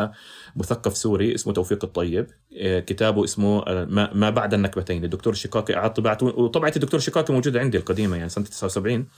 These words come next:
اسمه، سماه الدكتور الشقاقي الحل الإسلامي ما بعد النكبتين، وفي ت-، تحليل كثير مميز للنكبة الأولى والنكبة الثانية، وأن هذا يعني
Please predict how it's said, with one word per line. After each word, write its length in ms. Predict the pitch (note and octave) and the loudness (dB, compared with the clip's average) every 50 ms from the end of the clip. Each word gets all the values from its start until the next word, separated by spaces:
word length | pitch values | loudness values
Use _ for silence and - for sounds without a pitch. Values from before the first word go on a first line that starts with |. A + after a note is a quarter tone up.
| - - - - - - - - - - - - - - - - | -20 -20 -20 -20 -20 -20 -20 -20 -20 -20 -20 -20 -20 -14 -8 -6
اسمه، 440 | - - A#2+ A#2+ A2+ - - - - | -2 0 2 2 2 2 0 -2 -2
سماه 300 | - - A2+ A#2 B2+ C3 | 0 2 4 4 4 2
الدكتور 280 | B2+ A#2 - - B2 | 2 0 0 0 -2
الشقاقي 300 | A#2 - A#2 - A#2+ - | -2 -2 -2 -2 0 0
الحل 220 | - - - C3+ B2+ | 0 0 0 2 2
الإسلامي 400 | A#2 - - - A#2 A2+ A2 G#2 | 0 0 -2 -2 0 0 2 2
ما 120 | G2 F#2+ | 2 2
بعد 220 | F2+ F2+ F2 E2+ | 0 0 -2 -2
النكبتين، 460 | F2 E2 E2+ - F#2 F2+ - B2 D3 D3+ | -4 -6 -4 -4 -4 -2 0 0 0 2
وفي 180 | C#3 - F#3+ | 2 2 0
ت-، 280 | F#3+ E3 - - - - | 2 0 -2 -2 -4 -8
تحليل 320 | D3 - - D3+ F3 D3+ | -6 -2 2 4 4 4
كثير 260 | C3+ - - F3 E3 | 2 2 2 2 4
مميز 480 | C#3 B2+ A2+ A#2 A#2 A#2+ A#2+ A#2+ A#2+ - | 4 4 4 4 4 4 2 2 0 0
للنكبة 280 | F#2+ G2 G#2 - A2 G#2 | 0 -2 0 0 0 0
الأولى 280 | D#2+ G#2 G#2+ G#2 A2 | 2 2 2 2 2
والنكبة 340 | A2 G#2 F#2 F#2 F#2+ - G2 | 2 2 0 0 -2 -2 -4
الثانية، 500 | F#2+ - - G#2 G2+ G2 G2+ B2 D#3+ - - _ - - - - - - - - - - - - | -4 -2 -2 0 0 0 0 -2 -2 -6 -10 _ -20 -20 -20 -20 -20 -20 -20 -20 -20 -18 -6 0
وأن 540 | - G2+ G2 G2 G2 F#2+ F#2+ - A#2 G#2+ | 2 2 4 4 4 2 2 2 2 2
هذا 460 | G2+ A2 B2 A2 G#2+ G2+ G2+ G2 F2+ - | 2 2 2 4 4 4 4 2 2 0
يعني 520 | G2+ F#2 F#2+ F#2+ F#2 F#2 F2 - - - | 0 0 0 0 0 0 -2 -4 -6 -10